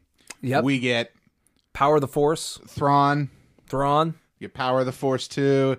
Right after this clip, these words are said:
Speaker 2: We get special editions. And then we pull up on nineteen ninety-nine, and we get Star Wars Episode One.
Speaker 1: Yes.
Speaker 2: A prequel. Now, how do you have a prequel?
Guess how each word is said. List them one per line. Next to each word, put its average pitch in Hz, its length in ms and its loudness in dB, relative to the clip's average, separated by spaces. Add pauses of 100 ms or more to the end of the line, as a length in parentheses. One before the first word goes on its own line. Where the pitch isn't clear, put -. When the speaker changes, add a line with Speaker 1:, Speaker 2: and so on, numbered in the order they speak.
(300)
Speaker 2:
We 110 160 -4
get 104 400 -6 (100)
special 156 480 -2
editions. 120 840 -2 (680)
And 104 80 -14
then 98 60 -14
we 95 80 -14
pull 135 240 -2
up 175 140 0
on 175 120 4
nineteen 185 340 2
ninety-nine, 151 720 2 (680)
and 104 100 -10
we 104 60 -8
get 104 140 -12
Star 117 280 -2
Wars 117 200 -2
Episode 107 400 -6
One. 98 320 -14 (460)
Speaker 1:
Yes. 117 200 -10
Speaker 2:
A - 40 -16
prequel. - 400 -10 (680)
Now, 123 220 -6 (260)
how 165 360 0
do 240 100 0
you 240 160 0
have 226 180 2
a 233 60 0
prequel? 147 640 -4